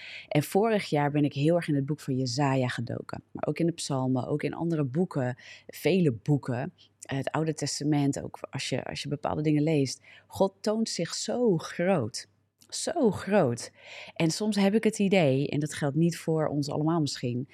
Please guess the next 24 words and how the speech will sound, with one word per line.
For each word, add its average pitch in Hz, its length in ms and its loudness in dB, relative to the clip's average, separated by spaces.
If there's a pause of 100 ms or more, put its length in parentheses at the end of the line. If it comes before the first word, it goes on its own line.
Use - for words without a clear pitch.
(220)
maar 147 80 -2
dat 170 140 0
we 165 80 -4
gewoon 143 200 0
helemaal 165 380 2
niet 175 220 2
ten 156 160 0
diepste 160 340 -4
echt 180 300 -4
geloven, 156 760 -2 (380)
punt 151 200 2
één, 190 160 0
dat 156 120 0
God - 200 -4
goed - 260 -4
is, 123 260 -4
en 147 100 -4
punt 143 180 0
twee, - 200 -4
dat 147 140 -4
God - 180 -6
heel 151 200 -2
groot 123 380 -4
is. - 320 -10